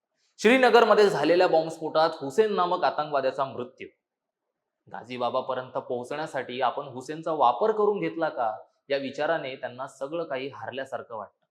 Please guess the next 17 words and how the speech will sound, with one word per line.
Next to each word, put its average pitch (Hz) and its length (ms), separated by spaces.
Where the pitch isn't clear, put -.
ते 185 60
म्हणतात 202 400
ना, 117 100
या 147 160
लढ्यात 151 800
सत्य 185 380
जितकं 196 320
तेजस्वी, 180 600
तितकंच 139 520
ते 165 120
एकटं 131 380
असतं. - 260
हरलेले, 135 480
खचलेले 151 420
दुबे 131 680
यांच्या 135 300
पाठी 135 640